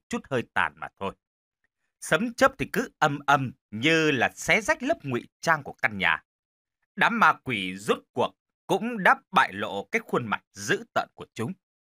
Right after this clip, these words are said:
Chỗ này chắc chắn không có thứ họ tìm kiếm. Mình bước đi như không chạm đất, trực tiếp vòng lên trên cầu thang lầu hai. Anh đi quá nhanh, Trung đang bám theo,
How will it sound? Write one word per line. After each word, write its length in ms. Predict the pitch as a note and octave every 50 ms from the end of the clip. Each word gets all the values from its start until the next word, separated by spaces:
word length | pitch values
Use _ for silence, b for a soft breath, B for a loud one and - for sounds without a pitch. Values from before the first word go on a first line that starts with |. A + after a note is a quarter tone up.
| _ _ _ _ _ _ _ _ _ _ _ _ -
Chỗ 120 | - B3+
này 340 | B3 G3+ C#3 C3 C3 C3 -
chắc 220 | - G#3+ G#3+ _ -
chắn 300 | - D#3 E3 A3+ D4 - _ _
không 400 | - - F3+ F3 D#3 D3+ C#3+ C#3+
có 80 | G#3+
thứ 220 | A3+ - D3+ F#3+ A3+
họ 180 | D#3+ - - _
tìm 140 | - G2+ F#2 _ _
kiếm. 200 | - B2+ D3+ G3+ - _ _ _ _ _ _ _ _ _ _ _ -
Mình 320 | B2+ D#3+ E3+ D3+ D3+ D#3 -
bước 240 | - C4+ D4+ C#4+ -
đi 260 | G3+ E3 D#3 D3+ C#3+
như 120 | C#3+ C3+
không 260 | B2 - D3+ C3 A#2 -
chạm 160 | - A#2 - - -
đất, 200 | - F#3 B3 - _ _ _ _ _ _ _ _ -
trực 220 | - G#3 - - -
tiếp 120 | C#4+ E4+ E4+ _
vòng 280 | - C3+ D#3+ D3+ D3 C#3+
lên 160 | D#3+ A#3+ G3
trên 140 | - B3 -
cầu 180 | - - B2 A#2
thang 200 | - F3+ G#3 F#3
lầu 200 | D#3+ C3 G#2+ F2
hai. 340 | - - F3+ G3+ G#3 - _ _ _ _ _ _ _ _ _ _ -
Anh 240 | - D3 C3+ C3+ D3+
đi 140 | C3+ B2 - _ -
quá 180 | - C3 F#3 B3+
nhanh, 220 | A#3+ F3 D3 B2+ - _ _ _ _ _ _ _ _ _ -
Trung 300 | - G3+ F#3 E3+ E3 D#3
đang 180 | D3+ E3 D3+ B2+
bám 200 | C3 D3+ A#3+ C#4 -
theo, 220 | - D3+ C#3 C3+